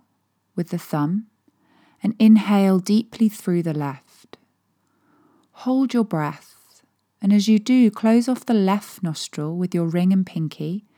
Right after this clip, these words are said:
and open your right nostril. Exhale through the right. Sticking with your right nostril, inhale, hold the breath, close the right nostril and open the left.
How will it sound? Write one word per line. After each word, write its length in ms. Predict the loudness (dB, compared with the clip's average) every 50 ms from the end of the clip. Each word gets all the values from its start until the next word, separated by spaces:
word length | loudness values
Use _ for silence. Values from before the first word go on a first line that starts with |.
| _ _ _ _ _ _ _
and 140 | -6 -6 -6 -2 0
open 640 | 2 4 4 4 2 0 -2 0 2 2 2 2
your 220 | 0 0 -2 -2 -2
right 500 | -2 -2 -2 0 0 -2 -4 -6 -12 -10 -8
nostril. 580 | -8 -8 -8 -10 -12 -12 -10 -10 -8 -8 -10 -10 -10 -10
Exhale 640 | -10 -10 -12 -18 -16 -10 -4 -2 0 2 2 0 -2
through 280 | -4 -8 -8 -6 -6
the 120 | -4 -6 -6
right. 520 | -6 -8 -10 -12 -14 _ _ -20 -20 -20 _ _ _ _ _ _ _ _ _ _ _ _ _ _ _ _ _ _ _ _ _ _ _ _ _ _ _ _ _ _ _ _ _ _ _
Sticking 560 | -14 -14 -8 -2 -2 -2 0 4 4 6 6 6
with 140 | 4 2
your 140 | 0 0 0
right 300 | 2 0 0 -2 -2 -4
nostril, 540 | -6 -8 -8 -8 -10 -14 -10 -8 -8 -8 -6
inhale, 760 | -2 0 2 2 2 0 -4 -6 -4 -4 -4 -4 -4 -6 -6 -8 _ _ _ _ _ _ _ _ _ _ _ _ _ _ _ _ _
hold 300 | _ -4 -4 -4 -2 -2
the 80 | -4
breath, 600 | -4 -2 -2 -2 -2 -2 -4 -6 -8 -18 _ -20 _
close 440 | -16 -4 -2 2 4 4 4 2 2
the 120 | -2 -4
right 240 | -2 -2 -2 -4 -4
nostril 460 | -6 -8 -8 -8 -10 -8 -6 -6 -4
and 160 | -4 -4 -4 -4
open 380 | -4 -4 -4 -4 -4 -2 -2 -2
the 100 | 0 -2
left. 680 | -2 -4 -6 -6 -8 -10 _ _ _ -20 -20 _ _ _